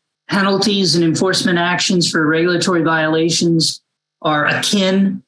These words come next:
to prosecutorial, to cr-, criminal enforcement, because they're punitive and can be punitive in nature, in part, that the due process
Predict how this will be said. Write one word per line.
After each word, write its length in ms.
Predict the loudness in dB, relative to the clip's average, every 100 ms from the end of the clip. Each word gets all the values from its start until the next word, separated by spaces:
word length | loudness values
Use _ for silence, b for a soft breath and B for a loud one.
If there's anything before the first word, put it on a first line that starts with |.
| -4
to 600 | 0 2 2 0 -2 -8 _ _ _ _
prosecutorial, 1000 | -2 -2 -2 -2 -2 0 0 0 0 0 0
to 280 | 0 -2 -6 _
cr-, 320 | -4 -2 -2
criminal 720 | -4 -2 0 0 0 0 -2 -8 _ _
enforcement, 800 | -4 0 0 0 0 0 -2 -4 _ _
because 260 | -4 0 0
they're 160 | 0
punitive 440 | 0 0 2 2 2
and 280 | 2 0 0
can 120 | 0
be 120 | 0
punitive 400 | 0 0 2 2
in 120 | 2
nature, 380 | 2 0 0 0
in 120 | 0
part, 420 | 0 0 -2 -4 _ _ _ -6
that 200 | -2 0
the 180 | 0 0
due 160 | 0
process 800 | 0 0 0 0 0 0 0 -4